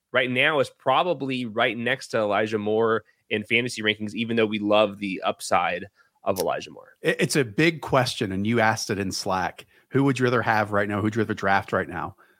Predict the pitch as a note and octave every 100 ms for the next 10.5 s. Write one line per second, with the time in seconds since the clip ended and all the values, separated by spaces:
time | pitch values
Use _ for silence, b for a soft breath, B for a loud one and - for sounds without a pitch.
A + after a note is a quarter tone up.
0 | b G2 G2 A2 G#2 G2+ A#2 C#3+ C#3+ D3
1 | A#2 A2+ G#2 G#2 G2+ A2+ A2 A#2 A2+ A#2
2 | E3 E3 C#3+ A#2+ A2 - G#2 G2 F2 A2
3 | G2+ D#2+ D#2 - - _ _ - F2+ -
4 | C#2+ - - - G#2+ A2 - B2+ - B2
5 | A2+ G#2+ - F2+ E2+ - _ _ - A2+
6 | A2 F2 E2+ G#2 G#2+ - C3+ A#2+ C3 B2+
7 | A#2 G#2 F#2 F2+ - _ _ _ - -
8 | G2+ G2 F#2+ F2+ F2 F2 - A2 A2 A#2
9 | A2 A#2 F#2+ F#2+ - A2 G2+ F#2 F#2 -
10 | - F#2+ F2+ F2